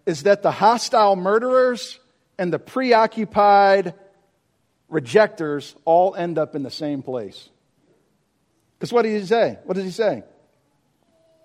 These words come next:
He sent out his armies and destroyed those murderers, set their city on fire. Everybody is part of the flame.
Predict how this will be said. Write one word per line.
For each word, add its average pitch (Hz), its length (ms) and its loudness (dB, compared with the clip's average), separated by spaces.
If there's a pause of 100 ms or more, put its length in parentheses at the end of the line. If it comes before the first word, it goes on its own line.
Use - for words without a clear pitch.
(340)
He 196 80 -2
sent 247 240 0
out 233 160 4
his 208 100 2
armies 240 400 0
and 220 100 -2
destroyed 339 840 2
those 240 280 4
murderers, 214 360 0
set - 280 2
their 285 200 8
city 269 260 -2
on 247 140 -2
fire. 233 400 2 (180)
Everybody 269 720 6 (640)
is - 140 -16
part 247 240 4
of 208 80 -4
the 185 80 -2
flame. 185 500 -4